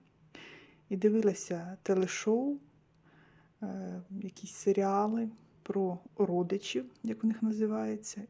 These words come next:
і більше вона нічого не робила. Вона вимикалася з цього світу за допомогою навушників і оцього вигаданого серіального світу. І, напевне, я її найбільше розумію, тому що б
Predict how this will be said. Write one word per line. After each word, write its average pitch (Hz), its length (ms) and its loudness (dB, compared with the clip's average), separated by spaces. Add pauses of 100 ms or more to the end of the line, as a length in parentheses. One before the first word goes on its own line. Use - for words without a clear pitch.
і 208 60 -2
більше 208 320 -4
вона 202 120 2
нічого 185 360 -4
не 185 120 -2
робила. 185 380 -6
Вона 196 300 -2
вимикалася 196 1000 8
з - 80 -16
цього 180 420 -6
світу - 540 -4
за 254 120 -4
допомогою 233 680 4
навушників 214 840 0
і 196 100 -2
оцього 196 440 -2
вигаданого 190 720 2 (760)
серіального 196 680 0
світу. - 640 -8 (200)
І, 196 240 -6
напевне, 190 520 -6
я 190 140 -4
її 190 120 -4
найбільше 185 540 -4
розумію, 196 680 0 (1000)
тому 180 240 -2
що - 220 -6
б 180 100 -12